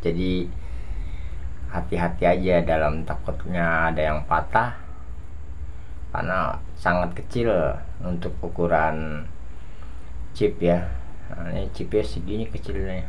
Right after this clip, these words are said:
Nah, ini. Nah, ini ternyata leaking tuh. Ini leaking dia tuh. Sensornya udah kemasukan liquid ya. Umum kerusakan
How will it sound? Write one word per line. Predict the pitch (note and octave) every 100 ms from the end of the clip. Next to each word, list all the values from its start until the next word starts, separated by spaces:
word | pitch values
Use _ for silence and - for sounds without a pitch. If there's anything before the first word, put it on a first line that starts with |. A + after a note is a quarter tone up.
| - F2
Nah, | D#2+ F#2
ini. | F2 E2+ D2+ - - - - - - - - - - - - - -
Nah, | F2+ E2+ D#2 C2+ G2+
ini |
ternyata | C3 B2+ B2+ B2 D3+
leaking | C#3+ C#3 C#3 B2+
tuh. | - D#2 - - - - - - -
Ini | G#2+ B2+ C#3 C3
leaking | A#2+ - C3 A#2 A2
dia | F#2+ F2
tuh. | - E2 D#2 - - - - - - - - - - - - - - - - - -
Sensornya | - F#2+ F#2 G2 F#2+ A2+ A#2 A#2
udah | F#2 F2+ F2 E2 - -
kemasukan | F2 F2 - - F#2+ F2 F2 F2 F2 F2+
liquid | F2 - A2+ A2+ -
ya. | E2+ E2 - - - - - - - - - - - - - - - - - - - -
Umum | G#2 A2+ A#2+ A#2+ A2+ A2+ - - - - -
kerusakan | G2+ G2+ F#2 G2+ F#2+ F#2 F#2 -